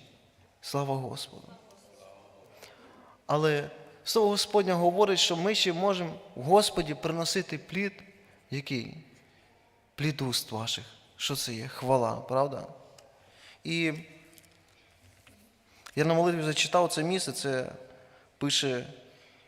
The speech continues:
псалміст, сто третій псалом, тридцять третій вірш. "Я буду співати Господеві у своєму житті, буду грати для Господа, аж поки живу".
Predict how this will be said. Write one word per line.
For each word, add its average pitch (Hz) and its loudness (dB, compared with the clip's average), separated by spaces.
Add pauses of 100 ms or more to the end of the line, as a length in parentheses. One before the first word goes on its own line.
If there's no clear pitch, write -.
(1120)
псалміст, 156 -2 (100)
сто - -8
третій 147 2
псалом, 175 2 (1080)
тридцять 151 -2
третій 143 4
вірш. 120 -4 (440)
"Я 156 10
буду 202 4
співати 190 8
Господеві 170 2
у 160 2
своєму 175 2
житті, 147 0
буду 131 -2
грати 165 2
для 165 2
Господа, 147 0
аж 117 0
поки 120 -4
живу". 113 -8